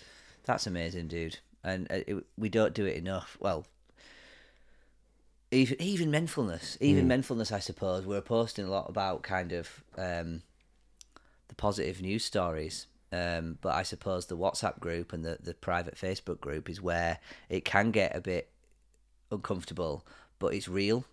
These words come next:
Speaker 1: And I think the more I've been open, it's about saying, "Look, I've been through this thing."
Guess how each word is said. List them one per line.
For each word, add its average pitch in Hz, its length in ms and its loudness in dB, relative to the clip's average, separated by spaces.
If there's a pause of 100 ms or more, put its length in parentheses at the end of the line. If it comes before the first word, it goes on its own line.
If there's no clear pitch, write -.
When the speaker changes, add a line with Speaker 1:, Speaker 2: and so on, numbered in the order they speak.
Speaker 1:
And 98 120 -2
I 95 40 2
think 107 180 0
the 98 80 0
more 104 240 8
I've 95 260 6
been 92 160 0
open, 90 340 -2
it's - 420 -8
about 98 260 -2
saying, 85 260 0
"Look, 82 240 -4
I've 85 140 -4
been 85 160 -2
through 85 180 -4
this 82 200 -4
thing." 78 360 -2